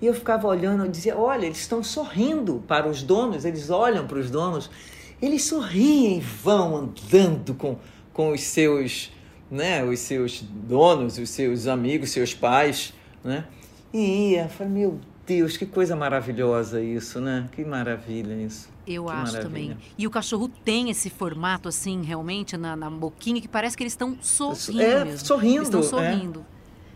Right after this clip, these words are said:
Speaker 2: É,
Speaker 1: É
Speaker 2: é
Speaker 1: muito legal.
Speaker 2: incrível, é
Speaker 1: Muito,
Speaker 2: incrível.
Speaker 1: muito.
Speaker 2: Eu acho que eles tra-, essa troca é, é muito linda
Speaker 1: É.
Speaker 2: mesmo, que existe entre um humano e um,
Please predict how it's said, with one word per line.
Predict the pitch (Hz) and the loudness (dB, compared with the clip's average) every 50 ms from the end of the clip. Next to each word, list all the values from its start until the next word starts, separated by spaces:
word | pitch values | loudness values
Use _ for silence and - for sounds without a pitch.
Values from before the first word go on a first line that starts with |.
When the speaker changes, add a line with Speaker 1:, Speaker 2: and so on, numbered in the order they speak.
| - - | -14 -10
Speaker 2:
É, | 160 160 | -8 -6
Speaker 1:
É | 147 | -4
Speaker 2:
é | |
Speaker 1:
muito | 143 143 151 180 214 175 | -4 -4 -4 -4 -4 -4
legal. | 170 165 - - 190 | -4 -4 -4 -4 -6
Speaker 2:
incrível, | 180 - - - | -6 -8 -10 -10
é | 127 | -8
Speaker 1:
Muito, | 135 135 139 135 135 127 123 120 117 - | -6 -6 -4 -4 -4 -4 -4 -4 -4 -6
Speaker 2:
incrível. | 180 170 170 143 156 156 | -8 -8 -10 -12 -10 -8
Speaker 1:
muito. | 127 127 120 117 113 | -6 -6 -4 -2 0
Speaker 2:
Eu | 202 | 0
acho | 208 202 - | 0 0 -2
que | - | -4
eles | 240 233 - - | -4 -4 -4 -6
tra-, | - - 214 196 - | -8 -8 -10 -8 -6
essa | 190 196 180 - 180 | -6 -4 -4 -4 -6
troca | - - 185 185 202 202 - 226 | -6 -4 -2 -2 0 0 -2 -4
é, | 220 214 202 196 - 190 | -4 -4 -4 -6 -6 -6
é | 185 | -6
muito | 180 190 214 220 240 247 | -4 -6 -6 -6 -6 -8
linda | 220 202 190 180 185 185 180 180 185 175 165 - - | -10 -10 -10 -12 -10 -8 -6 -4 -4 -4 -2 -2 -2
Speaker 1:
É. | |
Speaker 2:
mesmo, | 139 - 139 131 131 135 | -2 -4 -6 -8 -10 -12
que | - 170 | -10 -10
existe | 147 151 170 165 - - 165 | -8 -8 -8 -8 -8 -8 -8
entre | 160 - 165 170 | -10 -8 -8 -8
um | 170 170 | -8 -6
humano | 170 170 165 160 165 165 | -6 -6 -6 -6 -6 -8
e | 165 | -8
um, | 160 160 156 156 | -8 -10 -10 -12